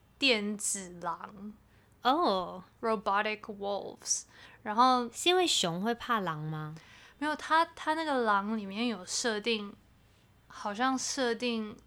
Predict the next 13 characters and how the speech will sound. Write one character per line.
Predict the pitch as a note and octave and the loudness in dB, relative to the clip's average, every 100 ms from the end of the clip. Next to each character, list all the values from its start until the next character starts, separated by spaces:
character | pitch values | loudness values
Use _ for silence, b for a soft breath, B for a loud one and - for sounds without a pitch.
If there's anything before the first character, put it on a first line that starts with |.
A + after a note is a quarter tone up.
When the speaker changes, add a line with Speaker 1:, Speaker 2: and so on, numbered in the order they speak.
| _ - | _ -8
Speaker 1:
六 | C4 A#3+ G#3+ | -2 -2 -2
十 | G3+ - - G3 F#3+ G3+ G#3 - | -6 -4 -6 -6 -10 -12 -12 -10
几 | - | -10
个 | - F#3 | -10 -14
不 | - A3+ | -12 -12
同 | - G3+ F#3+ | -10 -12 -12
的 | G3 F#3+ F#3 | -10 -10 -4
声 | - - G3 | -4 -2 -4
音， | F#3+ G3 G#3 G3 F#3+ G#3 | -6 -10 -12 -14 -12 -10
有 | A3 G3+ | -6 -4
一 | |
些 | G#3 A#3 | -2 -2
是 | A3 A3+ | -2 -6